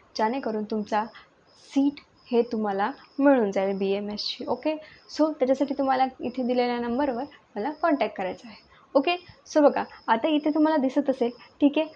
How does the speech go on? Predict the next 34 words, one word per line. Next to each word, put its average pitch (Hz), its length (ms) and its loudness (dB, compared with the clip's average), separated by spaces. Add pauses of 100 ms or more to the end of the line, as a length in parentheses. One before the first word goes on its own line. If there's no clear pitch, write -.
(200)
So 302 100 0
हा 320 140 4
बीएमएसचा 302 720 6
जो 294 160 4
आहे 269 260 4 (640)
कॅप - 260 0
राऊंड 277 240 2
टूचा 240 240 -2
एक्सपेक्टेड 233 600 -4
कट 202 180 -6
ऑफ 226 160 -10
आपण 277 280 -4
बघू 311 200 6
शकतो - 360 -8 (320)
की 320 200 2
हा 247 240 -2 (260)
कट 208 160 0
ऑफ 226 160 2
लागू 277 200 6
शकतो. - 300 -8
आता 226 240 0
मग 285 200 2 (420)
basically 262 560 4 (120)
ज्यांना 240 340 2 (200)
हा 262 140 4
रँक 277 280 0
आहे 233 300 -8 (360)
त्यांचा 226 300 -2
कॅप 294 300 2
राऊंड 330 220 4
टूमध्ये 339 340 0
नंबर 359 240 4
लागेलच, 349 520 2 (520)
पण 247 180 8